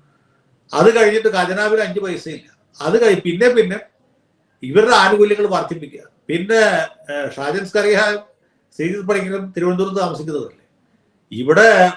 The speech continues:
ബാലരാമവർമ്മ മഹാരാജാവിന്റെ എഴുന്നള്ളത്ത് വരെ കണ്ട് ശീലമുള്ളവരാണ് തിരുവനന്തപുരത്ത്. അവിടെയാണ് കാരണഭൂതൻ നാൽപത് വാഹനങ്ങളുടെ, ആംബുലൻസിന്റെ, ഫയർ എഞ്ചിന്റെ സപ്പോർട്ട് കൂടി അദ്ദേഹത്തിന്റെ, എന്താണ്, എഴുന്നള്ളത്ത്, പൊന്നു തമ്പുരാന്റെ എഴുന്നള്ളത്ത് എന്നൊക്കെ പറഞ്ഞ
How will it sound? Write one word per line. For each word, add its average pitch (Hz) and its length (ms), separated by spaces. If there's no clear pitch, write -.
ബാലരാമവർമ്മ 214 800
മഹാരാജാവിന്റെ 208 760
എഴുന്നള്ളത്ത് 202 480
വരെ 202 160
കണ്ട് 185 380
ശീലമുള്ളവരാണ് 170 840
തിരുവനന്തപുരത്ത്. 143 560
അവിടെയാണ് 202 440
കാരണഭൂതൻ 196 760
നാൽപത് 220 340
വാഹനങ്ങളുടെ, 196 580
ആംബുലൻസിന്റെ, 208 800
ഫയർ 196 380
എഞ്ചിന്റെ 208 320
സപ്പോർട്ട് 196 440
കൂടി 190 320
അദ്ദേഹത്തിന്റെ, 196 480
എന്താണ്, 196 580
എഴുന്നള്ളത്ത്, 196 580
പൊന്നു 175 200
തമ്പുരാന്റെ 220 480
എഴുന്നള്ളത്ത് 185 480
എന്നൊക്കെ 180 360
പറഞ്ഞ 170 140